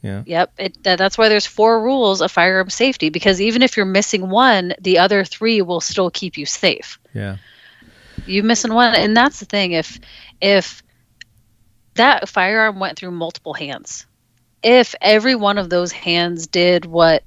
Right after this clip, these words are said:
Speaker 2: we do as firearms owner, which is check and double check and make sure, and make sure that we're following those rules, this wouldn't have happened.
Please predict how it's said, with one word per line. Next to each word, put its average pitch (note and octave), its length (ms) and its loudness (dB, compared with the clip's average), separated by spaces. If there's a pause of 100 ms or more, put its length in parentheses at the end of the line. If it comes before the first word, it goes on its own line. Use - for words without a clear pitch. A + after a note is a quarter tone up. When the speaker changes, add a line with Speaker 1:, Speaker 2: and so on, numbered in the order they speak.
(460)
Speaker 2:
we G#3 300 2
do F3+ 260 2
as D#3+ 100 0
firearms F#3 480 2
owner, D#3+ 240 -2
which D#3+ 200 -4
is D#3 160 -6
check F#3+ 380 0
and E3 140 -4
double E3+ 280 0
check E3+ 420 -6
and E3+ 180 -10
make F3 200 -2
sure, F3 320 0
and D#3+ 180 -2
make F3 180 2
sure - 140 -2
that F3+ 100 2
we're D#3+ 140 -4
following F3 420 0
those E3+ 240 -2
rules, G3+ 360 0
this - 260 -2
wouldn't A3+ 220 2
have E3 60 -8
happened. - 440 -6